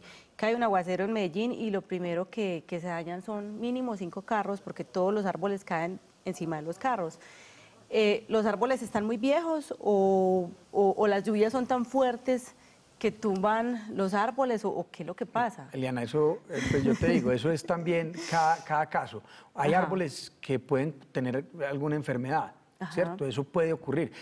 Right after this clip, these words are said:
Speaker 2: pero también nos ha pasado que hay te-, hay vientos tan fuertes y hemos registrado, pues, eh, vientos tan fuertes en, en, en algunos puntos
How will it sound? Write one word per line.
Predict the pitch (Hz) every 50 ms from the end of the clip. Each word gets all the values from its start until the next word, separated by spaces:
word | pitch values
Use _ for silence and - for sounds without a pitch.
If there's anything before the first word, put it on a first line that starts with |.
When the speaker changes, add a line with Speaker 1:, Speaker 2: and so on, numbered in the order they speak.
| - -
Speaker 2:
pero | - 143 139
también | 123 139 139 135 131 131
nos | 139 147
ha | 165 156 156
pasado | - 170 147 170 175 151 113
que | 104 127
hay | 127 123
te-, | - - 180 180 170 160
hay | 156 143 131 131
vientos | 139 151 151 175 175 156 - 190 165 -
tan | - 147 135 131
fuertes | 113 - 180 196 185 - - 156 143 - - - - - - - _ - - _ _ _
y | 175 151
hemos | 147 139 156 175
registrado, | 175 175 151 139 131 - - 165 160 131
pues, | - - 139 139 139 135 139 143 139 147
eh, | - 143
vientos | 139 139 143 151 175 143
tan | 160 139 120
fuertes | 139 127 120 175 156 131
en, | 156 139 135
en, | 143 131 127 127
en | 131 131 123
algunos | 123 120 123 135 156 147 -
puntos | - - 208 185 160 - 151 -